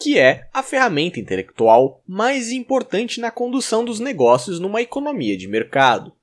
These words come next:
Seu correlativo é o conceito de renda.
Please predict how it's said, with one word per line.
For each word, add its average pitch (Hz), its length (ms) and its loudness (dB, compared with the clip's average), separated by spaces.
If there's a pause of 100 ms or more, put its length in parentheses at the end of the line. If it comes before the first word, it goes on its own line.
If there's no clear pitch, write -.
(140)
Seu - 260 -10
correlativo 113 840 -6 (180)
é 233 140 4
o 240 80 4
conceito 110 680 -8
de 107 100 -4
renda. 120 540 -6